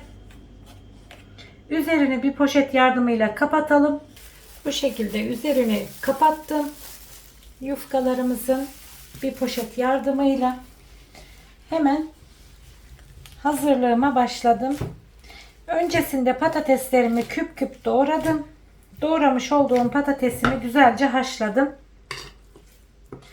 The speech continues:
Bu şekilde ezme aparatıyla patateslerimizi ezelim. İç harcımızı hazırlama işlemine geçtim.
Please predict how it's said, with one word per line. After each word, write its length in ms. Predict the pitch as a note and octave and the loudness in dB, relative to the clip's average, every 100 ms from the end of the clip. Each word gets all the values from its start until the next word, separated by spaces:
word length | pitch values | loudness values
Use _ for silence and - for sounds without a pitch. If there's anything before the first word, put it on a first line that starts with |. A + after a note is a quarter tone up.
| - - - _ - | -16 -16 -20 _ -10
Bu 100 | E4+ | -8
şekilde 480 | D4+ C#4+ A#3 G#3 A#3 | -4 -2 -2 0 0
ezme 340 | C#4+ B3 A3+ | 0 0 -2
aparatıyla 680 | A#3+ C#4+ C4 - A#3+ A3 C4 C#4 - - - - - - - - - - - - - - _ - _ _ - _ _ - _ _ - | 0 2 0 0 -2 0 0 -2 -6 -8 -8 -14 -16 -20 -20 -20 -20 -18 -18 -6 -6 -6 _ -20 _ _ -20 _ _ -20 _ _ -8
patateslerimizi 840 | C#4+ C#4+ C#4 C4+ - A#3+ B3 A#3+ | -4 -2 0 0 0 0 0 0
ezelim. 600 | C4+ C4 A#3+ A#3+ A#3 C#4 - - - - - - - - - - | 0 2 4 2 2 -2 -8 -20 -20 -14 -12 -12 -14 -20 -20 -10
İç 240 | C#4+ - | -10 -2
harcımızı 480 | C#4+ G#3+ A3 G#3+ A3+ | -2 -2 -6 -6 -6
hazırlama 560 | A#3+ C4+ B3+ A3+ A3 A#3+ | -6 -4 -4 -4 -4 -4
işlemine 480 | - A#3 A3+ B3+ | -6 -6 -2 -2
geçtim. 560 | C4+ A#3 A#3 - A3+ | 2 2 2 -4 -8